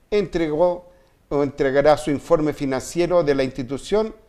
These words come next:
y la auditoría externa, el que será discutido y votado por los asambleístas. Esto en un marco, ¿no es cierto?, de movilización constante, ya aprobado, ¿no es cierto?, por todos los estamentos del Colegio de Profesores, y que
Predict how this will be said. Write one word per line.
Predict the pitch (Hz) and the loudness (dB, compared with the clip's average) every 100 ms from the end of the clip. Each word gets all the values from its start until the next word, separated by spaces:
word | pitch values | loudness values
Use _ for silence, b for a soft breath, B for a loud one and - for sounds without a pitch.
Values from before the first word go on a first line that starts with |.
| b b b b _ | b b b b _
y | 147 160 165 | 0 4 6
la | 151 | 8
auditoría | 143 131 131 131 135 160 | 8 6 0 0 2 2
externa, | 139 - 190 202 208 214 220 - | 0 0 -2 0 -2 -4 -6 -8
el | 135 | -8
que | - | -6
será | - 135 143 | -8 2 2
discutido | 139 - 127 151 160 | 2 -6 -6 -4 -2
y | 147 | -2
votado | 127 139 139 | 2 4 4
por | 127 127 | 2 -2
los | 123 | 0
asambleístas. | 117 - 120 110 90 76 - - b b b - | 0 -2 -6 -6 -10 -14 -20 -20 b b b 2
Esto | 220 220 226 - - | 2 4 0 0 -4
en | 160 | -2
un | 147 147 | -2 2
marco, | 180 175 - 185 - | 2 0 -6 -8 -8
¿no | 139 | -14
es | - | -8
cierto?, | 165 - 143 | -10 -4 -4
de | 139 | -4
movilización | 135 135 127 - 113 - 160 143 B B B | -4 -4 -8 -10 -12 -6 -6 -8 B B B
constante, | 151 147 - 185 123 101 131 135 - - | 0 0 2 2 2 -6 -8 -8 -10 -12
ya | 113 143 143 | 0 2 2
aprobado, | 135 120 120 139 175 175 | 2 -2 2 2 2 0
¿no | 156 | -4
es | |
cierto?, | - 160 - | -8 -8 -6
por | 135 127 | -8 -6
todos | 139 139 | -6 -4
los | 139 135 | -4 -6
estamentos | - 131 143 139 147 | -4 -6 -6 -6 -6
del | 131 | -6
Colegio | - 127 127 - 131 123 - b b - | -8 -8 -8 -10 -8 -8 -10 b b -8
de | 117 | -6
Profesores, | 123 123 120 165 180 214 - b b b - | -4 -4 -4 0 0 0 -4 b b b -4
y | 165 156 | -2 -2
que | 160 160 160 156 156 151 | 0 2 4 2 2 0